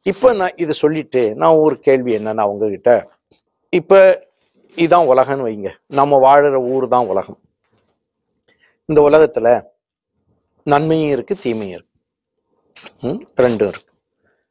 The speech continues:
இந்த பக்கத்துல நன்மைகள் நிறைந்த உலகம், அஹ், ஆட்கள், பொருட்கள், இடங்கள் எல்லாம் இருக்கு. இந்த பக்கத்துல தீமை நிறைந்த ஆட்கள், இடங்கள், பொருட்கள் எல்லாம் இருக்கு. இப்போ ஒரு காலகட்டத்துல கடவுள் என்ன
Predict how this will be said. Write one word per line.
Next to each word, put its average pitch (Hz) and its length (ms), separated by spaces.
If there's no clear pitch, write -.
இந்த 175 180
பக்கத்துல 156 400
நன்மைகள் 143 640
நிறைந்த 151 760
உலகம், 123 420
அஹ், 127 220
ஆட்கள், 131 520
பொருட்கள், 135 420
இடங்கள் 123 540
எல்லாம் 113 260
இருக்கு. - 240
இந்த 151 240
பக்கத்துல 151 520
தீமை 160 760
நிறைந்த 123 760
ஆட்கள், 120 560
இடங்கள், 120 480
பொருட்கள் 127 540
எல்லாம் 123 340
இருக்கு. - 300
இப்போ 220 200
ஒரு 185 160
காலகட்டத்துல 143 920
கடவுள் 147 380
என்ன 123 160